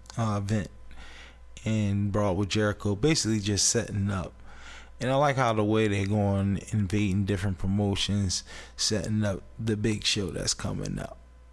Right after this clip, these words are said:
May twenty-fifth. Double or Nothing, baby. All right. Okay, so real quick, we're gonna go on some, uh, A E W news.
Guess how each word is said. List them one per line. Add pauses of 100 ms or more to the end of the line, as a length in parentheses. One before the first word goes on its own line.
(240)
May
twenty-fifth. (720)
Double
or
Nothing,
baby. (1120)
All
right. (840)
Okay,
so
real
quick,
we're
gonna
go
on
some, (120)
uh,
A
E
W
news.